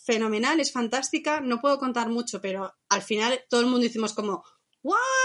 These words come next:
Pero aún así me quedo con el ritmo, con el ritmo de la película, con, con las actuaciones. Eh, se grabó en un único día, por cierto.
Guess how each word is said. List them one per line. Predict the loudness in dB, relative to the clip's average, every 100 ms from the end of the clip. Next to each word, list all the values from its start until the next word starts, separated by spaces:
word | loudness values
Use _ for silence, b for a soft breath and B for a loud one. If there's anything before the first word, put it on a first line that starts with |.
| 0 -4 -20 _ b b b _ _ _
Pero | 0 2 4
aún | 2
así | 0 2 0 -2 -6
me | 0 0 2
quedo | 2 2
con | 0
el | 0 0
ritmo, | 0 0 -4 -4
con | -2
el | 0
ritmo | 0 0 0
de | 0
la | 0
película, | 0 -2 -4 -2 0 -2
con, | -2 0 2 0 0 -2 B B B _
con | 2 4 4
las | 4 2
actuaciones. | 2 -2 2 4 4 4 0 -2 -4 -6
Eh, | -4 -2
se | 0 0
grabó | 0 2
en | 2
un | 2
único | 2 2 0
día, | 2 2 0 -2
por | -6 -4
cierto. | 0 0 -2 -14 -14